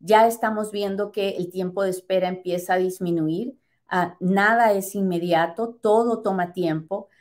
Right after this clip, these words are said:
Aún este grupo de la, la reunificación familiar está tomando tiempo, nos dan información de a poquitos, así que no tenga esa actitud. Tenemos que te-, tener una actitud compasiva, humanitaria con todo el mundo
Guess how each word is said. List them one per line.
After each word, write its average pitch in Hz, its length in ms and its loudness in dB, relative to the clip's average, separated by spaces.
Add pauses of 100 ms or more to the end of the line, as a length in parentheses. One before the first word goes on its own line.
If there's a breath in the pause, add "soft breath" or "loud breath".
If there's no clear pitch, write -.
(180)
Aún 240 500 6
este 214 300 -4
grupo 214 480 0
de 190 680 0
la, 170 520 0
la 175 140 2
reunificación 175 760 -4
familiar 185 680 2
está 226 420 0
tomando 165 460 -4
tiempo, 160 500 -6 (320 soft breath)
nos 190 240 -4 (180)
dan 202 340 0
información 180 760 -2
de 185 80 0
a 180 80 -4
poquitos, 175 640 -6 (320 soft breath)
así 240 320 -4
que 240 380 2 (120)
no 254 460 6
tenga 247 240 4
esa 220 160 -4
actitud. 170 460 -10 (400)
Tenemos 254 400 4
que 247 100 -2
te-, - 260 -8
tener 202 460 -2
una 202 240 -2
actitud 202 640 -4 (300)
compasiva, 208 800 0
humanitaria 196 840 0
con 196 240 -2
todo 233 240 4
el 190 80 0
mundo 156 460 -4